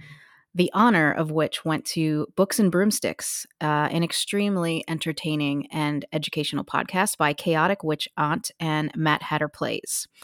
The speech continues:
It was a very well-deserved win and never took away from my absolute elation at having our podcast just nominated in the same category.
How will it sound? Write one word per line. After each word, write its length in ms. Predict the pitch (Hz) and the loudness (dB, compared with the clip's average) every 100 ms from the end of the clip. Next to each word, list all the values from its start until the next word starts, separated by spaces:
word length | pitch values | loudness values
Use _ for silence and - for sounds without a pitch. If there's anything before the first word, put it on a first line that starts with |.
| - - - _ _ - | -20 -20 -20 _ _ 0
It 140 | - | 2
was 160 | 196 - | 2 2
a 140 | 180 | 0
very 400 | 160 160 214 220 | 2 4 4 4
well-deserved 840 | 165 156 160 165 160 156 156 151 - - | 4 4 4 4 2 2 2 0 -4 -6
win 460 | 170 156 147 151 208 _ | 2 2 4 2 -2 _
and 400 | 170 160 156 156 - | 0 2 2 0 -4
never 580 | 170 180 180 151 - 180 | -2 0 2 0 -4 -8
took 180 | - 190 | -6 0
away 240 | 170 156 143 | 2 2 0
from 220 | - 151 | -2 -2
my 220 | 147 143 _ | -2 -4 _
absolute 1040 | 160 160 - - 156 156 175 196 - - - _ - | 0 2 0 -4 -4 -2 0 -2 -4 -14 -16 _ 0
elation 560 | 170 147 - - 117 - | 2 2 0 -2 -4 -2
at 160 | 151 | -2
having 320 | 160 156 156 | 0 0 0
our 120 | 151 151 | 0 -2
podcast 580 | 156 151 - 139 - | -2 -2 -2 -6 -4
just 200 | - 156 | -4 -4
nominated 720 | 160 156 151 143 - - - - _ _ | -2 0 0 -2 -4 -6 -10 -12 _ _
in 120 | 165 | 0
the 80 | 156 | 0
same 260 | - 143 | 0 -2
category. 640 | 143 143 147 - - - | -2 -2 -2 -4 -6 -10